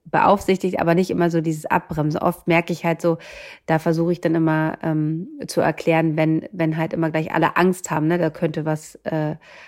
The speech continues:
passieren. Das ist ganz wichtig. Und, äh, die, in diesem Prozess, wenn die halt einfach, jetzt ist ja Corona ein bisschen anders, so einfach auch mal vielleicht mit zum Gynäkologen mitnehmen,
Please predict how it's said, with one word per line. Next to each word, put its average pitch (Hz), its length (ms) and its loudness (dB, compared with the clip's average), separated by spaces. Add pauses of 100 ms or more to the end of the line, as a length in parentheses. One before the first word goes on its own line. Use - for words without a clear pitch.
(140)
passieren. 160 500 0
Das - 140 -4
ist - 120 -10
ganz 214 240 0
wichtig. 220 400 2 (340)
Und, 170 300 2
äh, - 120 0
die, - 200 -4
in 175 200 0
diesem 170 240 0
Prozess, 208 680 0
wenn 165 160 2
die 165 120 2
halt 160 200 0
einfach, 165 360 -4
jetzt 170 200 -2
ist - 140 -8
ja 165 100 0
Corona 165 440 0
ein 160 100 2
bisschen 165 580 0
anders, 190 400 2
so 170 200 0 (440)
einfach 170 300 0
auch 160 80 0
mal 160 180 2
vielleicht 165 260 -2
mit 170 140 0
zum 175 160 0
Gynäkologen 185 760 2
mitnehmen, 170 640 2